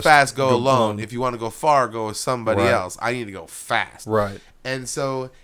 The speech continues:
Speaker 2: it wasn't necessarily like, "I know you forgive me. I still kinda like you, but I gotta go because, once again, coming maybe down to what you said with Negan, it, uh,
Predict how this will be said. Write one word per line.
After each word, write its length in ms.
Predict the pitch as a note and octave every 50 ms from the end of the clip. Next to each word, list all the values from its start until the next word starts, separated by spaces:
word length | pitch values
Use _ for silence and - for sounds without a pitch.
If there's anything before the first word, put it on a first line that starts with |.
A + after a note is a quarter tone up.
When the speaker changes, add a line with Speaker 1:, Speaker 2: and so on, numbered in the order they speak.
| _ -
Speaker 2:
it 80 | D3
wasn't 360 | D3 D3+ F#3+ G3+ F#3 F#3 E3 D#3+
necessarily 600 | E3 D#3 C#3+ D#3 C#3 - D#3 D3 D3 C#3+ C3+ C3
like, 200 | B2+ A#2+ - -
"I 100 | B2 B2
know 100 | B2+ B2+
you 180 | B2+ B2 B2
forgive 360 | A#2 A#2+ A2+ G#2 A2 A2 A2
me. 160 | A2 A2 G#2+ G2+
I 100 | G2 F#2
still 260 | - - - A2 G#2
kinda 300 | - - A#2 G#2+ G#2 G2+
like 320 | F#2+ F#2 F#2+ G2 F#2+ - -
you, 180 | G2 G2 F#2+ - _ _ _ _ _
but 80 | - F2+
I 60 | F2+
gotta 320 | F2 E2+ F#2+ F#2+ G2 G2 F#2+
go 320 | F2+ F#2 F#2 F2+ F2+ F#2
because, 640 | F2 F2 F2+ E2 - G2 F2+ F2+ E2+ E2+ F2 F2+ F2
once 320 | F2 F2 F2 F2+ F#2 -
again, 260 | - - F#2+ G2+ G#2+ A2
coming 240 | - G#2+ G2+ G2+ G2
maybe 180 | F#2+ G2 F#2+
down 200 | F#2+ G2+ G2 G2+
to 60 | G#2+ G#2
what 220 | G2+ G2+ - -
you 60 | A2
said 160 | - - A2
with 180 | A2 G#2+ G2+ G2
Negan, 380 | G2+ A2 A#2 A#2 A2+ G2+ F2+ - - - - - - - _ -
it, 340 | A2 G#2+ G2+ G2 F#2+ - -
uh, 300 | G#2 G2 G2 F#2 F#2